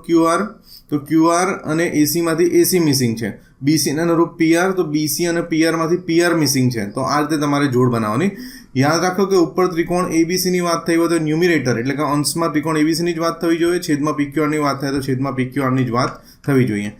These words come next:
હવે એ બી સી ની પરિમિતિ કેટલી છે? એ બી સી ની પરિમિતિ છે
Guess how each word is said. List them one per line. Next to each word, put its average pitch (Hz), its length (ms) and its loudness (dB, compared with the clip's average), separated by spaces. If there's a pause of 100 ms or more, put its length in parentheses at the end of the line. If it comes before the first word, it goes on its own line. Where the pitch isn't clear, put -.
(200)
હવે 151 160 2
એ 156 240 0
બી 180 80 0
સી 170 120 -2
ની 185 80 0
પરિમિતિ 175 440 0
કેટલી 170 340 0
છે? 185 80 -4
એ 202 140 -4
બી 147 100 -2
સી 160 140 -4
ની 156 60 -4
પરિમિતિ 147 440 -2
છે 196 200 -2